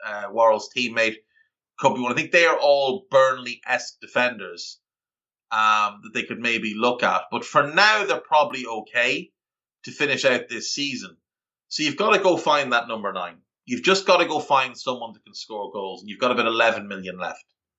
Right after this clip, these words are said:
plus anything the owners might kick in. I'd be curious to see them go for someone like an Eddie Nketiah, but I don't think he'll move that far. No, I think he'll probably go to Crystal Palace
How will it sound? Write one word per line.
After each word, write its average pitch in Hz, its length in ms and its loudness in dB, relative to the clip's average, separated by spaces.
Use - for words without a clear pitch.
plus 147 220 4
anything 131 420 0
the 113 140 0
owners 110 320 -2
might 101 280 -2
kick - 240 -6
in. 85 260 -6
I'd 175 280 6
be 180 140 -6
curious 254 580 -4
to - 60 -10
see 196 180 -2
them 151 180 -8
go 143 300 2
for 127 160 -6
someone 139 400 0
like 123 200 0
an 120 60 2
Eddie 117 340 0
Nketiah, 120 480 -2
but 107 120 -4
I 107 60 -4
don't 139 280 -2
think 131 140 -8
he'll 117 240 -4
move 107 240 -8
that 101 240 -2
far. 95 240 2
No, 104 120 -2
I 110 140 2
think 135 200 -6
he'll 143 200 -2
probably 117 320 2
go 101 160 -8
to 98 160 -8
Crystal 95 300 -8
Palace 95 440 -6